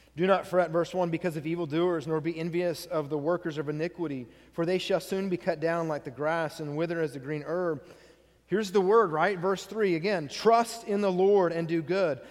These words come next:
Dwell in the land and feed on his faithfulness. Delight yourself also in the Lord. He shall give you the desires of your heart."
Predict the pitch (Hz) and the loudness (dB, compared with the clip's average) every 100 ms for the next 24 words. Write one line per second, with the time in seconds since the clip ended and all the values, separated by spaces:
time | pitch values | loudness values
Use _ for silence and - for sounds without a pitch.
0 | - - 202 226 220 175 180 196 170 151 | -12 2 6 6 6 2 0 -2 -4 -6
1 | 208 208 190 156 - 240 233 175 - - | -4 0 0 -2 0 4 4 2 -10 -4
2 | 190 190 190 165 139 - 151 160 196 165 | 2 2 0 -8 -6 -4 0 0 -2 -4
3 | 180 160 147 170 170 175 156 143 123 - | -2 -2 0 0 0 -4 -4 -4 -6 -16
4 | - _ - 170 175 - 160 147 143 147 | -20 _ -10 -8 -6 -4 -4 -6 -8 -8
5 | 143 131 127 123 123 113 - _ _ _ | -8 -6 -6 -6 -10 -12 -20 _ _ _
6 | _ _ _ _ - 117 120 113 131 127 | _ _ _ _ -20 -14 -14 -8 -4 -4
7 | 117 | -8